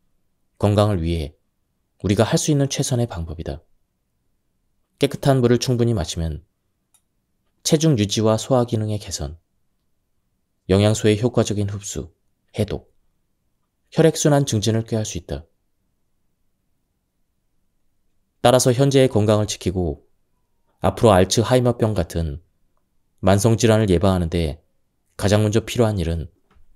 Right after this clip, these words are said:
깨끗한 물을 충분히 마시는 것이라는 사실을 명심해야 한다.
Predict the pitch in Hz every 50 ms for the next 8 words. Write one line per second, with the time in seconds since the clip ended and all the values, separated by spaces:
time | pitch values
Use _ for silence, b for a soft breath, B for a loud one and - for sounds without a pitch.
0 | _ _ _ _ - - - _ _ _ _ - 123 117 - 117 - - 120 113
1 | 110 90 90 78 87 87 80 71 - _ _ _ _ _ _ _ _ _ _ _
2 | _ _ _ _ _ _ _ _ - - 185 185 170 175 165 165 143 98 90 -
3 | - 117 117 117 104 98 92 - - 101 101 101 98 - 82 - - 82 80 71
4 | 73 - _ _ _ _ _ - 90 90 - - 90 87 120 123 107 90 78 71
5 | 64 -